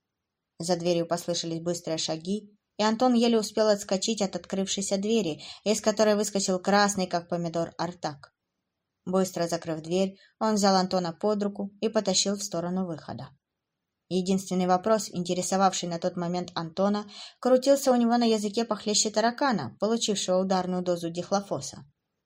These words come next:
Но задать его Антон так и не решился. Если бы мэр изменил своё решение, он узнал бы об этом от Артака, а судя по той спешке, с которой Артак покидает центр,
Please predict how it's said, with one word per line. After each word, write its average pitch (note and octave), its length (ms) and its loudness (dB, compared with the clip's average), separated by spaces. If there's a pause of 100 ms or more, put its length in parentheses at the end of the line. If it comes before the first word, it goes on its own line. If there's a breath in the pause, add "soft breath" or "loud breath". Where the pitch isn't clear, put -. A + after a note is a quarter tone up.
(340)
Но C#4 180 0
задать A#3 340 2
его G#3+ 120 -2
Антон G3 300 0
так F#3 200 -6
и - 20 -2
не F3+ 120 -4
решился. - 600 -6 (680 loud breath)
Если B3 300 4
бы A3+ 160 4
мэр A#3 300 6
изменил G#3+ 420 2
своё G3+ 320 2
решение, G#3 560 0 (240)
он C#4 220 4
узнал A3+ 380 4
бы G#3 120 4
об F#3 100 2
этом G3+ 240 2
от F#3+ 120 0
Артака, A#3+ 600 0 (320 loud breath)
а F3+ 220 4
судя F#3+ 260 0
по F3+ 100 0
той F3+ 160 0
спешке, F3+ 640 -2
с - 80 -14
которой A#3+ 380 2
Артак B3 480 -2
покидает A3+ 460 0
центр, A3+ 380 0